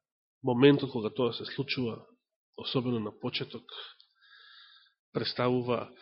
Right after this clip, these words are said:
сето искуство на радикална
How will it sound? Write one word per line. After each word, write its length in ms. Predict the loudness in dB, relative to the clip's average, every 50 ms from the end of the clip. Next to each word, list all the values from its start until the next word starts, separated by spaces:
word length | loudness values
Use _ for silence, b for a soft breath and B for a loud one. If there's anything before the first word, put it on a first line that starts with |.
| b b b b b b b -20 -20 _ _ _ _ -4 4 6
сето 320 | 6 6 8 6 2 2 2 -4 -12 -10
искуство 720 | -6 -4 -4 -2 2 6 6 6 6 6 0 -2 -2 -4 B B B B B B B B B B B B B B B -10
на 320 | -6 -2 0 0 0 2 4
радикална 640 | 4 4 4 4 0 2 2 2 2 2 0 -4